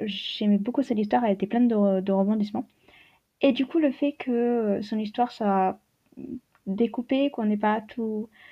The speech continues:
euh, toute son histoire complète et que le personnage, on, <laughs> on le voit pratiquement pas finalement,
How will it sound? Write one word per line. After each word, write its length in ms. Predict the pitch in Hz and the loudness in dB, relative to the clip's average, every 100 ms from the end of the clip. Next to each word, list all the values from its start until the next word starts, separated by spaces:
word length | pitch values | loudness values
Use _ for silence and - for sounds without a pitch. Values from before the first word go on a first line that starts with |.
| - _ - | -20 _ -2
euh, 180 | 214 208 | 0 0
toute 220 | 208 240 | -4 -4
son 120 | 247 | -2
histoire 240 | 233 240 214 | 0 0 0
complète 520 | 202 214 254 277 - | -2 0 -2 -2 -4
et 140 | 226 208 | -4 -2
que 120 | 226 | -2
le 300 | 214 196 202 | 0 2 0
personnage, 460 | 214 208 226 233 214 | -2 -4 -4 -2 0
on, 300 | 196 - - | -2 -2 -4
<laughs> 0 | |
on 360 | 196 190 214 | -4 0 2
le 60 | 202 | 2
voit 180 | 202 190 | 2 -2
pratiquement 500 | - 208 208 208 208 | -6 -4 -2 2 2
pas 240 | 208 269 | 4 4
finalement, 480 | 302 220 202 202 277 | 4 0 2 2 0